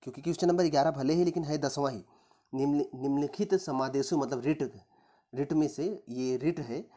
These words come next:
जो राष्ट्रपति जारी करता है। कौन सा समादेश किसी अवैध व्यक्ति से सरकारी पद को बचाने के लिए जारी किया जाता है?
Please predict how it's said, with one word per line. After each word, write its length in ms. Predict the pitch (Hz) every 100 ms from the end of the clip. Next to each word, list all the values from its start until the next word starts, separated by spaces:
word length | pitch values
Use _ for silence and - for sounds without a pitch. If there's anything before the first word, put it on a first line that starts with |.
| _ _ -
जो 320 | - 131 135
राष्ट्रपति 340 | 127 - 135
जारी 200 | 131 123
करता 260 | 123 113 123
है। 100 | 165 -
कौन 260 | 143 175
सा 140 | 185 185
समादेश 420 | 165 139 131 160
किसी 300 | 160 - 175 -
अवैध 320 | 131 131 165 165
व्यक्ति 300 | 151 - -
से 180 | - 160
सरकारी 440 | 160 123 127 135 160
पद 200 | 135 135
को 140 | 156
बचाने 400 | 139 - 120 131
के 120 | 135
लिए 120 | 139 143
जारी 260 | 135 127
किया 160 | 123 117
जाता 260 | 117 113
है? 160 | 131